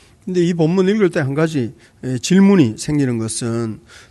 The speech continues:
다윗은 왜 왕위에 있었을 때 미리 미리 이런 사람들을 제거하지 않았는가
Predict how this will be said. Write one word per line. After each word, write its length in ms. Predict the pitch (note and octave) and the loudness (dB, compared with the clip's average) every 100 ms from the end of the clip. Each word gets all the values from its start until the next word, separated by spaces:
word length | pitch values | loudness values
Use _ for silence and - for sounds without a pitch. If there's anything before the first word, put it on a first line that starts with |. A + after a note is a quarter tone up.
| - | -8
다윗은 420 | D3 F3 E3+ D#3+ | 0 0 0 0
왜 160 | D3 | 2
왕위에 580 | F#3 B2 A#2+ D#3 D4+ C4 | 2 0 -2 2 4 4
있었을 380 | E3 G3 D3+ C#3+ | 2 0 -4 -6
때 140 | - A#2+ | -6 -6
미리 320 | C#3 C#4+ E3 | -2 0 0
미리 320 | B2+ D3 C3+ | 0 -2 -4
이런 240 | B2+ D#3 | -4 -4
사람들을 540 | D3 B2 C3 B2 C3+ A#2+ | -4 -6 -6 -6 -6 -6
제거하지 500 | B2 A#2+ C3+ C#3 A#2+ | -6 -6 -4 -6 -6
않았는가 640 | A#2 B2+ A2 G#2+ B2 G2+ | -6 -4 -4 -4 -4 -6